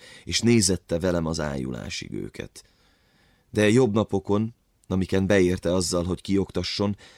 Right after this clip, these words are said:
olyasmiket tudtam meg tőle például, hogy az élet olyan, mint a futópad. Van, amikor gyorsabban pörög,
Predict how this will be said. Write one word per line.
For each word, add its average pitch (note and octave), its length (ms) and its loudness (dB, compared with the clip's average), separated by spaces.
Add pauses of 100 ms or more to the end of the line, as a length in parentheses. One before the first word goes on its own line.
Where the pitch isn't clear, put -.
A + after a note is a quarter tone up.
(340)
olyasmiket A#2 580 0
tudtam G2 340 -2
meg F2+ 160 -4
tőle F#2+ 240 -2
például, F#2+ 520 -2
hogy F#2 140 -4
az F#2 100 0
élet A2 320 0
olyan, G2 460 2
mint F#2+ 180 -8
a D#2+ 60 -8
futópad. - 760 -12 (1160)
Van, A#2 160 2
amikor F2+ 320 -4
gyorsabban G#2 600 0
pörög, D#2+ 380 -4